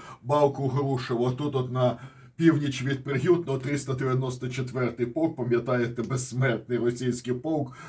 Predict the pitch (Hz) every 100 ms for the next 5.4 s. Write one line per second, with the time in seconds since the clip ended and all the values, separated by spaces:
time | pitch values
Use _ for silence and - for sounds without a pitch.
0 | - 135 135 156 - - 147 143 156 135
1 | 131 113 107 - - 104 85 82 - -
2 | - 147 160 165 160 147 139 127 104 147
3 | 131 123 135 - 151 - 131 139 143 127
4 | 135 127 156 202 - 160 139 123 123 123
5 | 143 131 123 113